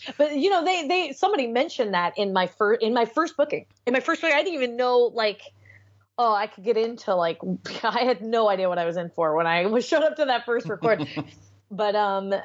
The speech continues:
Speaker 1: but yeah, uh, no, I'm not, I'm not exclusively, uh, signed with Telltale. I, I work with, um, other companies and, and all of that. I've just had a lot of great success with Telltale, uh, recently.
Speaker 2: Absolutely.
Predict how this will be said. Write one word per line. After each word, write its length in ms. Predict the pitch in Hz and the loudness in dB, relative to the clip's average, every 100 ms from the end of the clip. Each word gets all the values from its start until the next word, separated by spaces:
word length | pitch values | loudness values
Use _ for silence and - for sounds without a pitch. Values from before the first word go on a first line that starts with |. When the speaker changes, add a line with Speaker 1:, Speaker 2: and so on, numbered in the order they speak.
| - | -10
Speaker 1:
but 280 | 202 196 190 | -6 -2 2
yeah, 880 | 226 311 226 202 196 196 190 190 190 | 2 2 0 2 4 4 2 0 -2
uh, 140 | - | -4
no, 280 | 226 240 220 | 0 2 4
I'm 160 | 214 220 | 2 0
not, 200 | 226 - | -2 -2
I'm 80 | 226 | 0
not 160 | 226 | 0
exclusively, 640 | 208 - 208 196 180 180 170 - - | 0 0 -2 0 2 2 0 -12 0
uh, 180 | 170 156 | 0 0
signed 260 | - 175 | -2 -2
with 140 | 165 165 | -2 -2
Telltale. 320 | - - 147 | -6 -2 0
I, 160 | 151 | 2
I 160 | 131 127 | 2 2
work 220 | 165 165 | 0 0
with, 320 | 160 160 - _ | -4 -4 -20 _
um, 480 | 175 170 170 170 170 - - _ | 2 2 2 0 -2 -6 -20 _
other 160 | 185 185 | 0 2
companies 580 | 185 175 185 180 175 165 | 0 0 2 2 0 0
and, 300 | 160 160 - - - - - - | 0 -2 -4 -12 -10 -10 -10 -4
and 140 | 175 | 0
all 160 | 185 185 | 2 2
of 80 | |
that. 280 | 180 185 202 | 2 0 0
I've 140 | 180 160 | -2 -2
just 240 | 165 - | -6 -6
had 340 | - 160 156 - | 0 0 2 -4
a 200 | - 165 | -2 0
lot 180 | 165 170 | 2 0
of 140 | 170 | -2
great 180 | - 160 | 0 0
success 460 | - 110 - 185 - | -2 0 6 6 4
with 100 | 170 | -6
Telltale, 560 | - 165 - 156 165 _ _ 170 | -4 -2 2 2 0 _ _ -2
uh, 160 | 165 | 2
recently. 480 | 160 165 - 165 151 _ - | 2 0 -2 -2 -2 _ -6
Speaker 2:
Absolutely. 720 | 127 139 - 127 135 107 | -4 -4 -4 -4 -2 -4